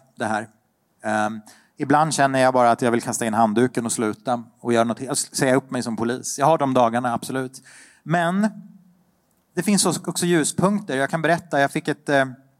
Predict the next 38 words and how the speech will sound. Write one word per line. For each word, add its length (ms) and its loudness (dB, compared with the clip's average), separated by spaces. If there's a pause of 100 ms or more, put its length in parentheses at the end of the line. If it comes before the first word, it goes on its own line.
D 360 2
M 160 0
på 140 -4
Instagram 640 -2 (580)
för 80 -4
ett 120 -2
par 100 2
veckor 300 -6
sedan. 280 0 (920)
En 120 -8
ung, 240 0
ung 200 0
tjej 300 0
som 160 -6
skrev, 380 0 (420)
eh, 180 0
till 160 -4
mig. 320 -2 (480)
Och 220 -4
hon 140 -4
ville, 160 2 (160)
hon 140 -6
ville 160 4
att 80 0
jag 100 0
skulle, 240 -8
hon 100 -10
ville 120 0
tacka 380 -2
mig 200 0
och 60 -4
mina 160 -4
kollegor. 560 0 (600)
För 80 -12
vi 140 4
hade 180 2
hittat 380 -4
henne 320 -2